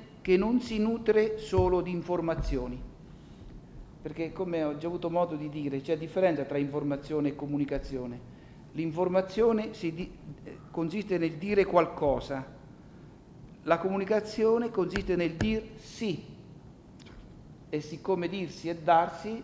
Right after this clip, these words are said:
eh, eh, dirsi anche, eh, ascoltare, eh, disponibilità ad accogliere. Allora, l-,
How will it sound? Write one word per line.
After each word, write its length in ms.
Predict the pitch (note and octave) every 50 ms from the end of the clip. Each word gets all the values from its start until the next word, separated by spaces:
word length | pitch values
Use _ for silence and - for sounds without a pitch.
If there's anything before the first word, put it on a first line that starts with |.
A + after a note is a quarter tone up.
| - - -
eh, 360 | - D#3 D#3 D3+ D3 D3 C#3+ C#3+ -
eh, 220 | D3 D3 C#3+ C#3+
dirsi 500 | C#3+ F3+ F#3+ F#3+ F#3+ - - - G#3 G3
anche, 580 | F3+ D#3+ D#3+ D#3 D3+ D3+ D3+ D3+ E3+ F3 F3 F3 - - - - - - - -
eh, 340 | D3 D3 C#3+ C#3 C#3 C3+ C3 - - - - - - -
ascoltare, 800 | - D3 - E3+ F3 D#3+ - - G3+ F#3+ E3 C#3+ C3+ C3 A#2+ - - - - - - - - -
eh, 340 | - C#3+ C3+ C3+ C3+ C#3 - - -
disponibilità 1200 | - C#3+ E3 E3 - F3 F3 F3 E3 D#3 E3+ E3 E3 C#3+ - F3+ F3+ F3+ E3+ E3+ - - - - - - - - - - -
ad 160 | - D#3 D3
accogliere. 640 | D#3 D3+ - - D3+ C3+ B2+ A#2+ A#2 A#2+ A#2+ A#2 A#2 - - - - - - -
Allora, 400 | D#3+ E3+ F3+ F3+ E3 C#3+ C3+ B2+ - - - - - - -
l-, 140 | - D3